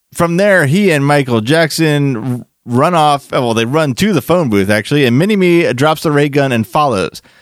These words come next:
Will Smith reaches into the phone booth before it closes, grabbing Mini-Me by the ankles and throws <laughs> him to Bill and Ted. So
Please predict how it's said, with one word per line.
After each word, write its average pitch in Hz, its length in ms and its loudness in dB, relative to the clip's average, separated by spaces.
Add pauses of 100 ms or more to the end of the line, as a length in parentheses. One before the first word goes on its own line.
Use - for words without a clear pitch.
(240)
Will 147 280 2
Smith 175 360 -2
reaches 160 520 0
into 208 160 0
the 180 80 0
phone 208 320 -2
booth 214 260 0
before 160 320 0
it 147 80 -8
closes, 220 400 -2
grabbing 143 360 0
Mini-Me 170 320 2
by 160 160 0
the 143 140 0
ankles 202 600 0
and 143 220 0
throws 190 480 0
<laughs> - 120 -2
him 180 180 0
to 160 60 0
Bill 156 200 0
and 143 160 -2
Ted. 113 300 0
So 135 220 0